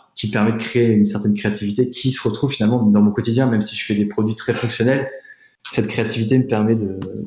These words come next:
de, de, d'être plus efficace. Donc quand tu débutes, euh, pour moi, c'est les deux trucs qui peuvent être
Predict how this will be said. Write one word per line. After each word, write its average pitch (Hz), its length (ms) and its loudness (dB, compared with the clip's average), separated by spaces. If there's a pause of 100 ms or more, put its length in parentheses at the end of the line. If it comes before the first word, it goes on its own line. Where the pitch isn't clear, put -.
(160)
de, 107 240 0
de, 101 200 2
d'être 107 240 -2
plus 127 160 0
efficace. 110 640 -4 (340)
Donc 107 140 -2
quand 139 120 0
tu 139 100 -2
débutes, 127 640 0
euh, 107 260 -2
pour 120 200 -2
moi, 139 100 2
c'est 135 200 -4
les 101 140 2
deux 120 260 -2 (180)
trucs 143 200 -4
qui 107 100 -6
peuvent 110 180 2
être - 240 -4